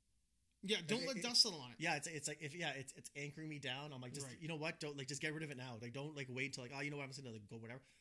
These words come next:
Speaker 2: Get, just get rid of it now. Like, I'll,
Speaker 1: Get
Speaker 2: I'll,
Speaker 1: rid of it.
Speaker 2: and I only speak from experience. I'm like, "You know what? Just get rid of it now.
Speaker 1: Right.
Speaker 2: Get rid of it now. Just get rid of it now.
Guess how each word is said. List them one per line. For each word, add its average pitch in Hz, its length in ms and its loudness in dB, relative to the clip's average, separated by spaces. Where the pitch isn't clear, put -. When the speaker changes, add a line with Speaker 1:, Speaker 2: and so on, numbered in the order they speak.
Speaker 2:
Get, 147 180 0
just 143 140 -2
get 160 100 -4
rid 139 100 -2
of 139 60 -4
it 127 100 -6
now. 123 180 -4
Like, 117 120 -6
I'll, 123 80 -4
Speaker 1:
Get 127 140 -6
Speaker 2:
I'll, 143 60 -4
Speaker 1:
rid 135 80 -8
of 131 40 -8
it. 135 40 -4
Speaker 2:
and 139 100 -2
I - 100 -2
only 156 180 -2
speak 147 300 -6
from 147 100 -4
experience. 135 400 -4
I'm 120 80 -6
like, 117 100 -6
"You 135 80 -6
know 135 40 -6
what? 139 100 -4
Just 139 140 -6
get 123 140 -8
rid 131 120 -4
of 127 80 -8
it 131 80 -6
now. 110 280 -8
Speaker 1:
Right. 120 200 -10
Speaker 2:
Get 143 140 0
rid 151 120 -2
of 147 80 -4
it 143 80 -4
now. 131 200 -2
Just 131 140 -4
get 143 140 -2
rid 135 120 -2
of 135 80 -4
it 135 120 -6
now. 123 240 -2